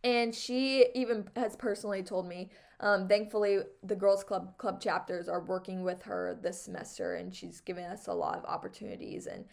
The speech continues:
I'm so thankful for that. But one thing that I wanna share with you guys is that I've gotten to speak with her, and the things that she says that,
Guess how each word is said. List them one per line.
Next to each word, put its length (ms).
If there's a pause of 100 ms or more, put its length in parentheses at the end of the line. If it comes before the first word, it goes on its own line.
(180)
I'm 100
so 180
thankful 300
for 140
that. 240
But 200 (280)
one 240
thing 160
that 120
I 120
wanna 160
share 180
with 180
you 160
guys 380
is 160
that 400 (120)
I've 220
gotten 300
to 100
speak 240
with 140
her, 160
and 180
the 60
things 360
that 140
she 220
says 560
that, 480